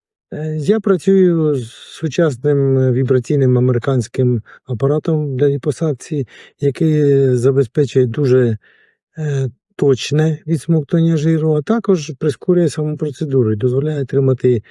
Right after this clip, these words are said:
той результат, на який ми розраховуємо, е, в найкоротший термін. Відсмоктування жиру проводиться через, е, малесенькі проколи,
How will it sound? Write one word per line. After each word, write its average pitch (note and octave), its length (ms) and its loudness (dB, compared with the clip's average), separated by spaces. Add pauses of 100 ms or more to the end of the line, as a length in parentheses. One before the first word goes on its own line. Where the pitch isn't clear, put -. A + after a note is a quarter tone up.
(500)
той C#3 120 4
результат, A#2+ 460 0
на A#2+ 160 0
який B2 240 0
ми A#2+ 340 2
розраховуємо, D3 800 0
е, B2 80 -8 (520)
в B2+ 300 0
найкоротший C#3 640 -2
термін. A2 420 -6 (460)
Відсмоктування F3+ 1000 0
жиру F#3 460 2
проводиться D3+ 720 0
через, B2+ 520 0
е, C3 200 0
малесенькі C#3+ 640 -4
проколи, A#2 680 0